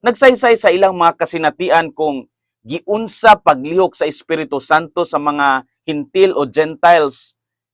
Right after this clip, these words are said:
nga makadawat sa gahom sa Ginoo bisan wala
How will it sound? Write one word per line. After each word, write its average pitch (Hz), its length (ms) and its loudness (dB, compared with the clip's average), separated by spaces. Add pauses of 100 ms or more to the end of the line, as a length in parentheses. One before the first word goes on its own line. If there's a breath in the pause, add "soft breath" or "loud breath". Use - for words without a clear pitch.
nga 160 160 -2
makadawat 208 560 4
sa 180 160 -2
gahom 175 240 2
sa 165 160 -6
Ginoo 151 560 -4 (840)
bisan 170 460 -2
wala 151 400 2